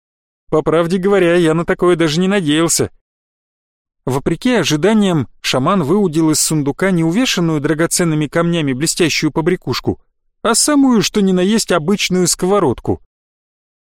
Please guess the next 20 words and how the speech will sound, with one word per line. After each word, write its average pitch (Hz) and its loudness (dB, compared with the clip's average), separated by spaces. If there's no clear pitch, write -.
Сковорода 165 0
барона 180 0
Субботы. 175 -2
Вуду. 160 0
Класс 180 0
предмета 170 -2
легендарный. 151 -2
Материал 160 0
чугун. 143 -2
Диаметр 160 -2
дна 143 -2
тридцать 165 -4
сантиметров. 185 -4
Вес 160 -2
три 180 0
целых 196 0
двадцать 160 -2
семь 160 0
сотых 190 -2
килограмма. 120 -2